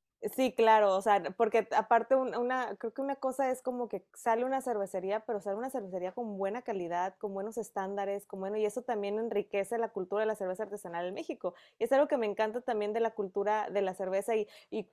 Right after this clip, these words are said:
y, y me di cuenta haciendo, haciendo este podcast de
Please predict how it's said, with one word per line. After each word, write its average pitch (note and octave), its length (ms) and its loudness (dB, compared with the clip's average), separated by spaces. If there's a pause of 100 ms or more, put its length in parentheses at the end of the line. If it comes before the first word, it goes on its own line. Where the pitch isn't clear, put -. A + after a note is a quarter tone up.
y, G#3 260 0
y A3+ 60 6
me A3+ 140 4
di A#3 140 4
cuenta B3+ 540 2
haciendo, A3 560 2
haciendo G#3+ 460 0
este A3 220 -2
podcast A3 580 -4 (140)
de F#3+ 240 -4